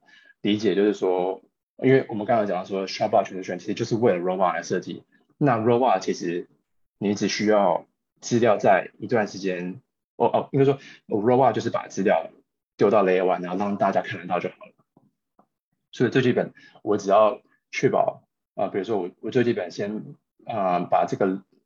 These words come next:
blob transaction 的，这个 blob data 放在 Layer one，然后我允许它放七天。那这七天基本上就是我觉得足够多，足够久的时间，让大家能够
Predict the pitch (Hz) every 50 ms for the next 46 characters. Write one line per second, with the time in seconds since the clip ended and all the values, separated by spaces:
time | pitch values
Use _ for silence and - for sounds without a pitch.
0 | _ _ _ _ - 127 101 92 - 98 - - - 85 - 107 98 - 90 -
1 | - - - _ - - 117 107 - 123 98 92 - 101 101 101 - - - -
2 | 104 98 92 95 90 95 95 92 - - - - _ - 101 101 107 - - -
3 | 98 98 101 98 - - 113 - - 113 95 98 - - - 107 101 - 101 95
4 | 92 92 - 104 - _ _ _ _ _ _ _ _ _ _ _ _ _ _ _
5 | - 117 107 104 101 127 123 117 - 120 - 120 107 104 98 117 98 92 - 104
6 | 95 90 95 98 92 107 107 95 - - 92 95 - 95 92 101 92 - - -
7 | - 101 - 110 107 104 - 101 92 - - _ _ _ - - 113 - 131 113
8 | - - 98 - - - - - - - - 92 95 107 110 92 90 - - 98
9 | 101 95 101 92 92 87 90 92 - 104 90 - - -